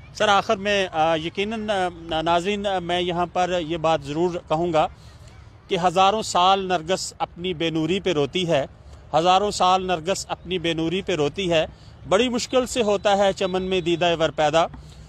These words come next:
तो सभी अज़हर साहब जो हैं ये बिल्कुल हमारा जनाब एक मान है, एक फ़ख्र है,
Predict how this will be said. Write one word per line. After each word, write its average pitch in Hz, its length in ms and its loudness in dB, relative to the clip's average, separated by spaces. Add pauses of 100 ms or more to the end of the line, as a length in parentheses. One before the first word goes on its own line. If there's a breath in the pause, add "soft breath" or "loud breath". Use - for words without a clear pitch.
(220 loud breath)
तो 175 100 -2
सभी 214 340 -2
अज़हर 233 180 2
साहब 214 280 2
जो 185 160 -2
हैं 208 160 -2
ये 190 220 -2
बिल्कुल 196 580 -2
हमारा 165 420 2
जनाब 175 420 0
एक 165 540 -4
मान 147 340 2
है, 170 80 0
एक 156 60 -6
फ़ख्र 185 400 -4
है, 170 120 -4